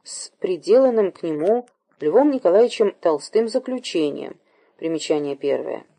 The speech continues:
Для этого же им надо прежде всего получить разрешение наследников Костомарова,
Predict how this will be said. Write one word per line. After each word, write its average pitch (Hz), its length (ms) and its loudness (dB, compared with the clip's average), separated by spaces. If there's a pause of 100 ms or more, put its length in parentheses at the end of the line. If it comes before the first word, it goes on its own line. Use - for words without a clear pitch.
(800)
Для 175 320 8
этого 196 420 2
же 151 140 2
им 262 220 -2
надо 247 240 4
прежде 233 360 -2
всего 226 280 0
получить 214 500 0
разрешение 196 720 0
наследников 208 760 -2
Костомарова, 151 760 -2